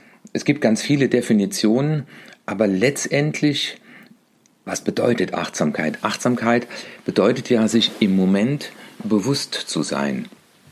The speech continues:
Also wenn du dir jetzt im Moment bewusst sein willst, dann könntest du zum Beispiel bitte nicht beim Autofahren <laughs> mal die Hände, ähm, zusammenfalten und mal fest zudrücken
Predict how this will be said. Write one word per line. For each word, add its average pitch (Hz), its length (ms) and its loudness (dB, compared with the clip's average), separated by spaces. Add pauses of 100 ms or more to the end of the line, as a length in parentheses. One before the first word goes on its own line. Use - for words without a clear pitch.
(400)
Also 110 200 2
wenn 127 140 4
du 131 80 2
dir 107 300 4 (340)
jetzt 107 460 0
im 104 120 4
Moment 95 560 2
bewusst 107 460 0
sein 135 320 0
willst, 151 420 0 (300)
dann 110 160 2
könntest 135 340 0
du 117 60 2
zum 113 160 0
Beispiel 110 420 2
bitte 110 280 2
nicht 117 160 2
beim 101 160 4
Autofahren 123 600 2 (460)
<laughs> - 480 -12
mal 104 160 4
die 98 140 2
Hände, 135 480 4 (420)
ähm, 110 760 2 (220)
zusammenfalten 139 1120 2
und 113 140 2
mal 113 120 4
fest - 400 -4
zudrücken 156 960 0